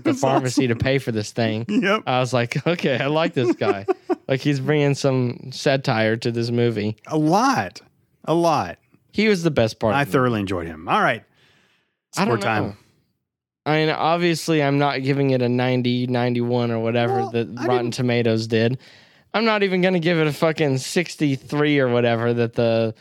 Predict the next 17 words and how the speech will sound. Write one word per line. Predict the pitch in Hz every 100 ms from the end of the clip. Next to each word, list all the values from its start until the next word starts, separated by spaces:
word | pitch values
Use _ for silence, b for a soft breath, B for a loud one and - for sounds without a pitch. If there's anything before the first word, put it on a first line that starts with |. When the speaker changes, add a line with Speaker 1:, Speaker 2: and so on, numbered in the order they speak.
| b b b
Speaker 1:
the | -
I | - 131
M | 131
D | 127
B | 131 131
did. | 123 107
I, | 107 127 123 127
I |
can't, | 131 - 151 127 - - -
I | 120
don't | 117 -
think | 123 117
I | 110
can | - 107 104 104 107
rightfully | 107 - 113 104
do | 104 110
that. | 104 95 110